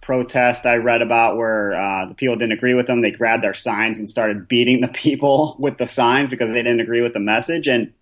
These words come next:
y-, it's not everyone's gonna agree with what you have to say, but they had the right to say it. So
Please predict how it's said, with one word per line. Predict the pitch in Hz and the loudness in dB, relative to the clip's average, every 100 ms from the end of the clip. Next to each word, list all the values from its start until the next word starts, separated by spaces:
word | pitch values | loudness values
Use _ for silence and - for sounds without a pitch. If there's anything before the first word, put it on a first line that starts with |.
| _ | _
y-, | - 139 165 170 180 | -20 -10 -4 -4 -2
it's | 175 165 | -2 0
not | 185 202 | 2 2
everyone's | 185 190 196 180 | 2 2 2 0
gonna | 180 165 | 0 -2
agree | 135 156 | 0 0
with | 156 135 | 0 -2
what | 135 139 | -4 0
you | |
have | 131 127 | 0 0
to | - | -4
say, | - 139 143 | -4 -2 -2
but | 117 | -4
they | 113 | -2
had | 113 107 | -4 -4
the | |
right | 110 98 | -10 -10
to | 90 | -14
say | - - - | -18 -18 -20
it. | _ _ | _ _
So | 107 95 92 | -14 -14 -14